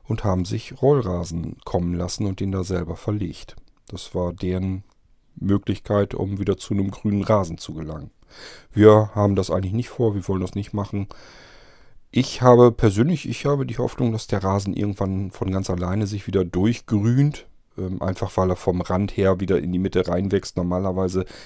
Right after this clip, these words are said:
gleicht sich Rasen immer so ein bisschen aus. Es dauert dann eben nur ewig lang. Es kann also sein, dass wir dieses Jahr mit diesen braunen Stellen klarkommen müssen. Und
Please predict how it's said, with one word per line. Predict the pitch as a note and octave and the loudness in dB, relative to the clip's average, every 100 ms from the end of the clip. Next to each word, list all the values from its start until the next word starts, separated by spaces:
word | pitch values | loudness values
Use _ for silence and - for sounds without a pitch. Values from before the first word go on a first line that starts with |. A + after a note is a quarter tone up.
| - - | -20 -20
gleicht | - G2 F#2 - | -4 -2 -2 -4
sich | F#2 F#2 | -4 -2
Rasen | F#2 F2+ F#2 | -2 -2 -2
immer | G2+ G2 | -2 -2
so | F#2 | -2
ein | F2 | -4
bisschen | - F#2 - | -4 -6 -4
aus. | F2 - | -4 -6
Es | E2+ - | -6 -4
dauert | F#2 G2+ D#2+ | 0 0 0
dann | E2 | -4
eben | D#2+ E2 | -6 -6
nur | E2+ - | -6 -6
ewig | - E2 F2 | -8 -10 -10
lang. | E2+ F#2+ | -8 -8
Es | - | -6
kann | F#2+ | -4
also | F2+ F2+ | -2 -2
sein, | F2+ F2+ | -2 -2
dass | F2 | -2
wir | F2+ | -6
dieses | E2+ F2+ - - | -6 -6 -6 -4
Jahr | F#2 F#2+ | 0 0
mit | F#2 F2 | -2 -4
diesen | E2+ E2 - - - - | -4 -6 -6 -16 -20 -6
braunen | G2 F#2 F2+ | 0 2 2
Stellen | - F#2+ F2+ F#2 | -2 -2 0 -2
klarkommen | - F2 F2 G#2+ G2+ | -2 -2 -2 -2 -2
müssen. | G2+ G2+ G2+ | -2 -4 -4
Und | A#2 F2 - | -4 -6 -10